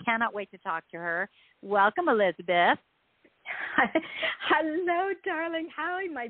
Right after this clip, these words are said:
Speaker 2: B F F, my, my Lucy, my beautiful co-host. How are you? <laughs>
Speaker 1: Hello, my best friend. Um, I am really excited to have you on today because you've got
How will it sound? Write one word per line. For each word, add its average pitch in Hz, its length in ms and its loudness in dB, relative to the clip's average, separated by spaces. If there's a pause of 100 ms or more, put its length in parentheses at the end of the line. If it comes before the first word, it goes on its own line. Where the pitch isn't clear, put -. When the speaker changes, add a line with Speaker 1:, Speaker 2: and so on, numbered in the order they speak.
Speaker 2:
B 269 200 -4
F 277 160 -8
F, 311 220 0 (120)
my, 220 520 -2 (420)
my 254 200 2
Lucy, 330 760 0 (400)
my 269 240 4 (120)
beautiful 285 400 -4
co-host. 208 680 0
How 233 180 4
are 262 140 6
you? 262 260 6 (760)
<laughs> 415 840 -6
Speaker 1:
Hello, 359 300 4
my 339 160 4
best 262 280 2
friend. 247 320 4 (380)
Um, 302 400 2
I - 460 0
am 311 120 2
really 285 220 0
excited 254 440 -4
to 285 80 -4
have 254 240 -2
you 254 200 -10
on 247 320 0
today 208 380 -6
because 214 600 -2
you've 233 240 -10
got 320 220 -2